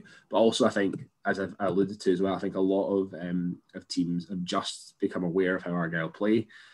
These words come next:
And, you know, you make a mistake, the higher up you go, the, the more likely you are to get punished for it. Um, so, so I think it's a combination of things. I don't think there's anyone in particular that's, you know, letting the side down. Uh,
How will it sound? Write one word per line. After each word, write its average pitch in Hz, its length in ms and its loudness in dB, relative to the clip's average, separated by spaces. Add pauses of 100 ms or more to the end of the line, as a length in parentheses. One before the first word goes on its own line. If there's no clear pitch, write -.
(400)
And, 98 440 6
you 113 120 4
know, 107 80 8
you 104 160 6
make 107 240 6
a 113 60 8
mistake, 101 460 4
the 98 60 -2
higher 95 220 4
up 85 140 -2
you 85 100 -8
go, 101 300 2
the, 95 140 0
the 95 140 -2
more 95 220 2
likely 95 380 0
you 90 80 2
are 87 100 0
to - 120 -14
get - 180 -4
punished 131 340 4
for 98 200 2
it. - 80 -8 (480)
Um, 95 380 6
so, - 240 -4
so 135 140 6
I 127 60 6
think 151 160 10
it's 156 100 6
a 156 60 6
combination 110 600 4
of 104 100 0
things. 107 160 4
I 107 40 -2
don't 120 160 4
think 120 120 0
there's 117 120 2
anyone 107 300 8
in 101 100 2
particular 135 800 6
that's, 110 240 0
you 110 60 4
know, 101 180 4
letting 101 300 2
the 98 80 -2
side 98 320 2
down. 131 480 4
Uh, 71 200 -10